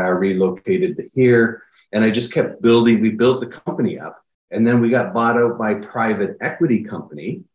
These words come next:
And that was the, now I no longer had the no money excuse. And I also paid a tremendous amount of income tax. And I remember thinking, real estate, income, best way to, you know, earn money,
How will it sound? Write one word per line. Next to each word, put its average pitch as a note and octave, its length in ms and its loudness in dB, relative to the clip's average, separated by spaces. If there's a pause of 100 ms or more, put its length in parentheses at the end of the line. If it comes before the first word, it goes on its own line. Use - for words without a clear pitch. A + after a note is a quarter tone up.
(340)
And A2 180 4
that B2+ 160 4
was C3+ 200 0
the, A#2+ 480 2
now B2+ 280 2
I C3+ 60 4
no B2+ 180 4
longer A#2+ 460 2
had G#2+ 320 -4
the G#2 180 -2
no G#2+ 160 4
money A#2+ 320 0
excuse. - 800 -12
And A2 340 0
I G#2+ 140 2
also C#3+ 480 2
paid A2 320 0
a G#2+ 80 -6
tremendous A2+ 800 0
amount G2 240 -2
of F#2+ 160 -8
income C3+ 420 -2
tax. - 480 -14 (260)
And A2+ 140 0
I G#2+ 60 2
remember A2+ 720 2 (100)
thinking, C3 420 -4 (240)
real C#3+ 300 2
estate, F#2 600 -2
income, B2+ 380 -2
best C#3 340 -2
way C3+ 200 2
to, B2+ 260 2
you A#2+ 140 0
know, G#2+ 320 -8
earn C3 260 2
money, B2 460 2